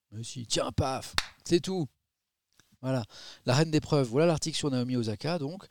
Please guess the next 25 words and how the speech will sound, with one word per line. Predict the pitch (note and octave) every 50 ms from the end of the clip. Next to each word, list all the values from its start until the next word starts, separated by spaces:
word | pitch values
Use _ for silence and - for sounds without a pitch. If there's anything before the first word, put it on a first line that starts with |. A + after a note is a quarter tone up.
| - - - - - -
Euh, | - A2 A2+ A2+ A2 G#2+ G#2+ G#2+ A2 G#2 -
que | - G#3+ G#3+
dit, | G3+ D#3 E3 F3 F#3 F#3 F3+ E3 D#3+ _ _ _ _ _ -
euh, | - A#2
c'est | - - -
intéressant, | C#3 B2+ D3 C#3 B2+ - C#3 B2+
Cyril | - - A#3 A3+ A3+ A#3 A3 F#3+
Saunier, | - - G#3 G3 F3+ F3+ F3 E3+ F3 E3+ _ _ _ - - - - - _ -
euh, | B2
qui | - - - C#3
l'a | C3+ C3+ C#3+ C#3
entraîné | C3+ - - - C3 C3 C3+ C#3 C#3
quand | - B2+ A#2
elle | A2+
avait | A2 A2 A2+
dix-sept, | A#2+ C3 - - B2+ A#2
dix-huit | A2+ A2 A2 G#2+ G#2+ G#2 C3
ans. | C#3 D3 D3+ -
Il | - C#3 A#2+ A2+
avait | G#2+ G#2+
été | - -
frappé | A#2+ - - - A#2 - C#3+
par | - - A2+
la | A2 G#2
compétitrice, | - - - B3 A3+ - G#3+ - - - - - - - - - - - -